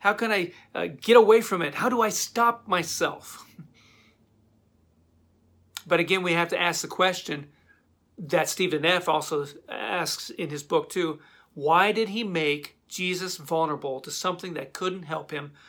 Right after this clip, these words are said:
but could only hurt him? Why did God allow that to happen? Maybe,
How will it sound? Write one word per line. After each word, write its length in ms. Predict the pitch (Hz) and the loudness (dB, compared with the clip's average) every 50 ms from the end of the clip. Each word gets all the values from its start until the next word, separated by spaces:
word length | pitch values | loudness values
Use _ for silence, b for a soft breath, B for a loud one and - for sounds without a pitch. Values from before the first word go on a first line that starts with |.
| B B B - | B B B -8
but 160 | - 151 151 | -8 -6 -4
could 140 | 170 160 - | -6 -6 -6
only 400 | 156 156 156 147 147 151 151 147 | -6 -6 -8 -8 -10 -10 -12 -12
hurt 360 | - - - 151 139 - - | -14 -8 -6 -6 -6 -6 -8
him? 140 | - - - _ _ b b b b b b _ _ _ 151 | -16 -20 -20 _ _ b b b b b b _ _ _ -16
Why 520 | 127 131 147 165 175 185 190 196 208 208 | -4 0 2 2 4 6 4 4 4 2
did 240 | 185 175 165 143 - | 0 -4 -4 -4 -2
God 400 | 160 156 156 151 151 151 147 139 | 0 0 0 2 0 -2 -2 -4
allow 300 | 131 131 143 143 147 147 | -4 -4 -2 -2 -2 -2
that 220 | 143 139 135 131 139 | -4 -6 -6 -6 -8
to 80 | 131 | -10
happen? 340 | 127 131 127 120 - - - - - - - - - - - - - - - - - - - - - - - - - - - - - - - B B B B B B B B B - - | -10 -10 -12 -12 -14 -18 -20 -20 -20 -20 -20 -18 -20 -20 -20 -20 -20 -20 -20 -20 -20 -20 -20 -20 -20 -20 -20 -20 -20 -20 -20 -20 -20 -20 -20 B B B B B B B B B -20 -20
Maybe, 720 | 135 135 147 190 214 220 196 - - 73 - - - | -12 -4 2 4 4 4 4 2 -2 -8 -14 -16 -20